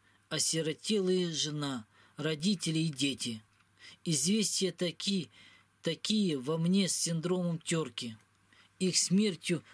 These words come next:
мужеством жилища обогреты. Пылает уголь жаркий под кастрюлей.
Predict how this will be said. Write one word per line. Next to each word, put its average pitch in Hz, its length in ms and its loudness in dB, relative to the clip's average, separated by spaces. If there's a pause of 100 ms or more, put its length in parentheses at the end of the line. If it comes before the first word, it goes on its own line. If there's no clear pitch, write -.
(120)
мужеством 151 640 2
жилища 143 640 -2
обогреты. 139 680 -4 (1080)
Пылает 175 640 0
уголь 156 300 0
жаркий 127 680 -2
под - 180 -6
кастрюлей. 131 760 0